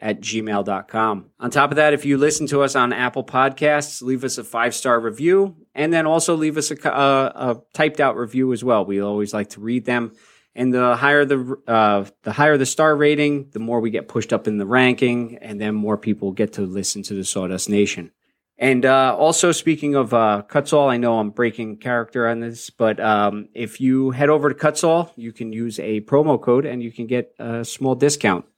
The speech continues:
on their product. And that promo code would be Crafted in N J.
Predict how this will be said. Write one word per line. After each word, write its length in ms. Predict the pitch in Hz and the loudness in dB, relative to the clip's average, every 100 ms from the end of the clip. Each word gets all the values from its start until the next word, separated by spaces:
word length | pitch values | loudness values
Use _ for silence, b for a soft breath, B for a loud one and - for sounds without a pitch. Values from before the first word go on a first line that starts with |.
| _ | _
on 180 | 101 95 | -14 -8
their 160 | 95 95 | -4 -6
product. 560 | - 117 107 95 - _ _ | 2 2 2 -2 -14 _ _
And 240 | 98 95 | -10 -6
that 220 | 95 101 - | -6 -8 -4
promo 320 | 117 113 107 | -2 -2 -2
code 220 | 117 104 | 0 0
would 200 | 101 104 | -2 -8
be 300 | 110 104 104 _ _ _ | -2 -2 -4 _ _ _
Crafted 400 | 120 110 - 107 | 0 2 2 2
in 140 | 104 | 4
N 160 | 101 95 | 2 2
J. 400 | 95 82 71 | 2 0 -6